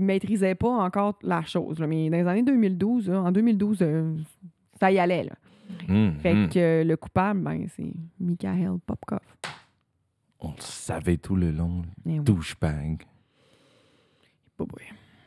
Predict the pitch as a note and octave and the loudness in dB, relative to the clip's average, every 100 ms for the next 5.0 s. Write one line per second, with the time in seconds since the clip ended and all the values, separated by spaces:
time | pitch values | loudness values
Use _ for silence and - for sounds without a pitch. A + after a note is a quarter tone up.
0 | _ _ G#3 A3+ B3 A#3+ A#3+ A3+ A3+ - | _ _ 2 2 2 0 0 0 -4 0
1 | F#3 F#3 F3 E3 E3+ F3+ F#3+ F#3+ G#3+ F#3+ | 0 0 0 0 0 0 0 2 0 0
2 | - G3+ - F3 - E3 - F3+ F3 - | -2 -2 -2 -6 -2 -4 0 0 0 -2
3 | A3 A3+ G3+ A3 F#3 - F3+ F3+ D#3+ - | -2 0 -2 -2 -4 -2 0 0 -2 -6
4 | - - _ _ _ _ - - - | -20 -20 _ _ _ _ -20 -4 2